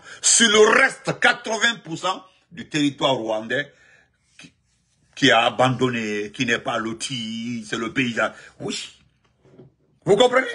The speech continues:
C'est ça le souci aussi. Et ben, eux qui montrent les images de la capitale,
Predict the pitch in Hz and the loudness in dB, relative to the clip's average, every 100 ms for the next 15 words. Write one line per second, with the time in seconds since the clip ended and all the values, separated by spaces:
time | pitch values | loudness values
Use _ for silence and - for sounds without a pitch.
0 | - _ - - 170 - - 294 240 135 | -14 _ -12 -2 0 2 2 4 2 0
1 | - 131 - 120 101 - 104 85 _ _ | -6 -6 -4 -4 -6 -10 -14 -20 _ _
2 | _ _ _ _ _ - 220 - - _ | _ _ _ _ _ -4 -2 -4 -14 _
3 | _ _ - 247 254 - 175 175 277 285 | _ _ 2 4 4 2 -2 2 0 0
4 | 165 139 117 135 160 156 113 98 - - | -2 -2 -2 -4 -2 -2 -2 -8 -10 -16
5 | 101 95 87 | -16 -16 -16